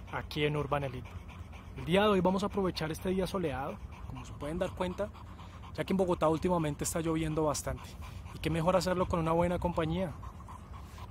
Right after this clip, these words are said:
El día de hoy nos vamos a enfocar en hacer un test y una prueba sobre las nuevas tabs survivals. Estas tabs o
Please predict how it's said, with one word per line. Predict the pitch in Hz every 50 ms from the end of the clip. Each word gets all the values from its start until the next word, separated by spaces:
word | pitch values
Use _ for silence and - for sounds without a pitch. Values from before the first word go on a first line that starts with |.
| - - - - - - - - - - - - - - - - - - - - - - - - - - - - - - - - - - - - - - - - - - - - - - -
El | 156 143
día | 170 190 214 233
de | 240 240 196
hoy | 160 160 160 160 170 - - - - - -
nos | 123
vamos | 127 147 160 175 -
a | -
enfocar | 196 - - 160 - - 156 139 135 - - - -
en | 143 139 139
hacer | 131 - 143 143
un | 165 160
test | - - 160 156 131 - - - - - - - - - -
y | 143 147
una | 147 147 147
prueba | - - 160 160 151 135 127
sobre | - - 147 139 135
las | 131 135 123 135
nuevas | 143 151 160 170 175 175 180 165 - - - - - - - - - - - - -
tabs | 175 160 151 - - - - -
survivals. | - - - 143 135 123 131 147 139 139 131 - 135 - - - - - - - - - - - - - - - -
Estas | 143 - 185 - -
tabs | - 180 170 160 - -
o | 147 135 131 123 123 117